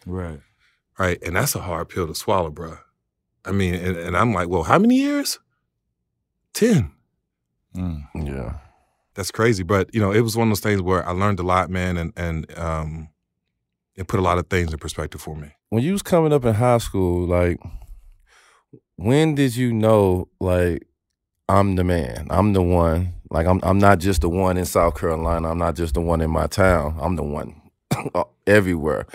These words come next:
Speaker 3: And you, you in one of the best classes
Speaker 2: Yeah.
Speaker 3: ever. Best McDonald's, one of the best McDonald's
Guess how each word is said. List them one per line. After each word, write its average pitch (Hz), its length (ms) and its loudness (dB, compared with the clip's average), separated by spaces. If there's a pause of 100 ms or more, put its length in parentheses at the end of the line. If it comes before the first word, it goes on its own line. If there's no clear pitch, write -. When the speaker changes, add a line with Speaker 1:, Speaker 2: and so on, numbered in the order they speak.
(260)
Speaker 3:
And 95 180 -2
you, 165 240 2
you 156 220 2
in 131 120 4
one 123 140 6
of 110 120 2
the 98 100 4
best 110 320 4
classes 104 760 2 (180)
Speaker 2:
Yeah. 90 340 -4 (280)
Speaker 3:
ever. 85 340 2
Best 92 340 -2
McDonald's, 101 520 2
one 104 180 0
of 101 60 0
the 95 60 0
best 98 280 2
McDonald's 98 600 2